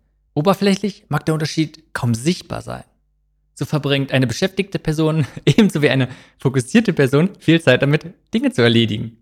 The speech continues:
Doch eine fokussierte Person macht sich bewusst Gedanken über das Wie, das Was und das Warum. Es geht einfach nicht nur darum, möglichst viel, möglichst schnell zu tun.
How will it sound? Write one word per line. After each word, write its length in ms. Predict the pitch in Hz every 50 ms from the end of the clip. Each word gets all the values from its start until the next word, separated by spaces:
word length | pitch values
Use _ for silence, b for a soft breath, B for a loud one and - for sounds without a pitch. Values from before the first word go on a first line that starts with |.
| _ _ _ _ _ _ _ _ _ -
Doch 140 | 139 -
eine 160 | - 147 135 120
fokussierte 480 | - 143 127 123 - - 156 147 143
Person 640 | - - 123 113 110 143 151 147 131 127 135 - - _
macht 200 | - 127 - -
sich 160 | 127 - -
bewusst 500 | - 117 104 104 117 147 180 180 - -
Gedanken 380 | - 180 156 151 151 151 - 156
über 160 | 127 113 117
das 180 | 113 107 - -
Wie, 380 | 120 127 151 170 175 185 185
das 220 | - 107 - - 113
Was 280 | 120 131 135 - -
und 140 | - - 113
das 140 | 117 107 107
Warum. 440 | 110 98 110 127 127 107 - - - _ _ _ _ _ _ _ _ _ _ _ _ _
Es 140 | - 135 -
geht 140 | - 190 202
einfach 260 | 175 170 - 151 135
nicht 420 | 131 156 202 202 - - _ - 135
nur 240 | 123 120 113 110
darum, 440 | 107 104 104 101 101 - - - - -
möglichst 380 | 135 143 151 147 - - -
viel, 360 | - - 170 170 170 170 -
möglichst 360 | 143 139 131 - - - - -
schnell 240 | 127 113 107 -
zu 120 | - - -
tun. 180 | - - -